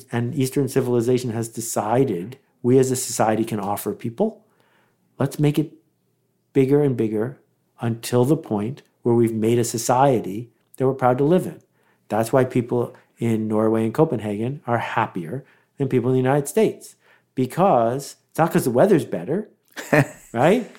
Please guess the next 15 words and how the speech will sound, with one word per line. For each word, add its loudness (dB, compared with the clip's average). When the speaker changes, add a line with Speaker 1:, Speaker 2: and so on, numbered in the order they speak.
Speaker 1:
It's -2
because 2
they 0
don't 4
spend 2
a 4
lot 6
of 2
time 0
fretting 2
about 2
what 4
they're 4
gonna 2
do 6